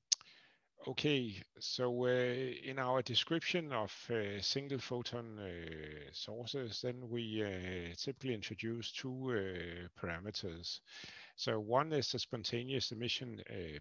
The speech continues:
beta factor, which is given here, which is the spontaneous emission from our quantum dot into our optical mode of interest, uh, over the total spontaneous emission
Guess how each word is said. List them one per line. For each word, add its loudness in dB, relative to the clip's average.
beta 2
factor, -2
which -6
is -4
given -4
here, 0
which -4
is -4
the -4
spontaneous 0
emission 0
from -6
our -4
quantum -2
dot 2
into -6
our -4
optical 0
mode 2
of 0
interest, -2
uh, -2
over -2
the -2
total -4
spontaneous -6
emission -6